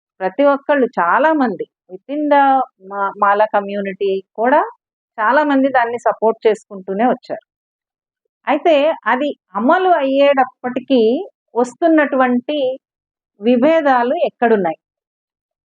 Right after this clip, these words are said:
ఏ రకమైనటువంటి విభేదాలు వస్తున్నాయి,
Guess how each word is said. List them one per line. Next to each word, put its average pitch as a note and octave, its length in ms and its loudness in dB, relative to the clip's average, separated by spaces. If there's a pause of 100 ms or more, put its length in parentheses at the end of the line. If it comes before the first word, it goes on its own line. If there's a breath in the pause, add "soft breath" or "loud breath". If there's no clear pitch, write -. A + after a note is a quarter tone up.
(520)
ఏ A#3+ 140 6
రకమైనటువంటి B3 880 0
విభేదాలు F#3 600 2
వస్తున్నాయి, C#3 600 -14